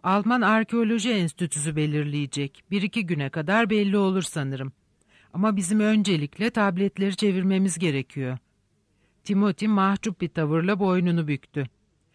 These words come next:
"Haklısın, çeviri işini biraz savsakladım. Ama sana söz, yarın bütün gün oturup tablet çözeceğim." Dokuzuncu tablet.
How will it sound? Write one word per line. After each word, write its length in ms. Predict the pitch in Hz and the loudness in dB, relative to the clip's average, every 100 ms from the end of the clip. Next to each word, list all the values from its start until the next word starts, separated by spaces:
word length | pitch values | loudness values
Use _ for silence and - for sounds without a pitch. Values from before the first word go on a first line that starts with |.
| _ _ | _ _
"Haklısın, 680 | 190 190 - 214 - 160 | -4 -4 -2 -4 -2 -2
çeviri 440 | 165 202 190 202 214 | 0 0 2 2 0
işini 340 | 160 175 196 | -2 0 0
biraz 260 | 196 180 196 | 0 0 -2
savsakladım. 880 | - 180 165 175 151 165 151 143 139 _ _ _ _ | 0 -2 0 -2 -2 -2 -2 -2 -6 _ _ _ _
Ama 240 | 175 190 | -2 0
sana 340 | 190 196 196 226 | 0 0 0 0
söz, 580 | - 180 190 226 - - _ - | 0 0 0 -2 -8 -14 _ -2
yarın 520 | 196 202 165 190 202 | 0 2 2 0 0
bütün 300 | 190 - 214 | -2 -2 -2
gün 100 | 180 | -2
oturup 420 | 160 - 196 202 | -4 -2 -4 -2
tablet 460 | 208 180 170 165 - | 0 0 0 -2 -2
çözeceğim." 560 | 147 131 135 139 131 117 _ _ _ _ _ _ _ _ _ _ _ _ _ _ _ _ _ _ _ - | -4 -4 -6 -6 -6 -10 _ _ _ _ _ _ _ _ _ _ _ _ _ _ _ _ _ _ _ -4
Dokuzuncu 560 | 214 - 190 226 220 | -2 -2 -2 0 0
tablet. 600 | - 175 147 139 135 - | 0 -2 -2 -4 -8 -8